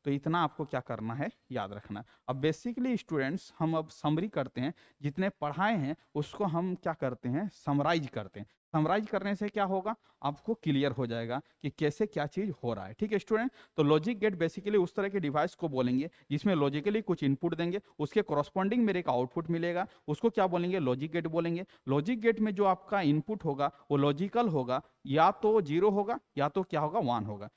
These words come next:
जब ज़ीरो देंगे तो हम बोलेंगे ऑफ है, जब वन देंगे तो बोलेंगे क्या है, ऑन है। ठीक है स्टूडेंट, अब हम लोग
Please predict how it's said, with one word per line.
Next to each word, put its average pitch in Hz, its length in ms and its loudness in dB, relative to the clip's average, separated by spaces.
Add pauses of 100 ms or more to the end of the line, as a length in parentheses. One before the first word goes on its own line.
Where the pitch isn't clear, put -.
(200)
जब 143 140 4
ज़ीरो 185 280 4
देंगे 220 340 4 (300)
तो 170 140 4
हम 160 200 2
बोलेंगे 170 360 0
ऑफ 151 400 2
है, 208 140 -4 (340)
जब 165 120 2
वन 190 320 6
देंगे 208 320 2
तो 160 200 -4
बोलेंगे 160 360 2
क्या 147 160 -4
है, 202 120 -4
ऑन 107 280 -4
है। 104 140 -12 (120)
ठीक 180 120 -4
है 196 100 2
स्टूडेंट, 202 340 -2 (260)
अब 190 160 6
हम 175 200 2
लोग 190 160 -2